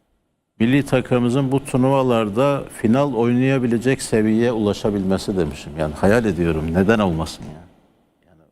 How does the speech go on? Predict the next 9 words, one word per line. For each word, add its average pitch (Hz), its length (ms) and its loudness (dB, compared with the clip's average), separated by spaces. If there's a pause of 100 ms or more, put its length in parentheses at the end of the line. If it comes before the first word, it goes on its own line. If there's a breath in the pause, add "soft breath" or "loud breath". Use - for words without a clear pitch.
(140)
olanların 92 640 2
bir, 90 120 -4 (300)
ama 117 260 -4
bunu 117 280 2 (260)
sürdürülebilir 104 760 2
hale 95 300 2
getirebilmemiz 80 800 -2
lazım. 78 320 -4 (1700 loud breath)
Yine 139 340 4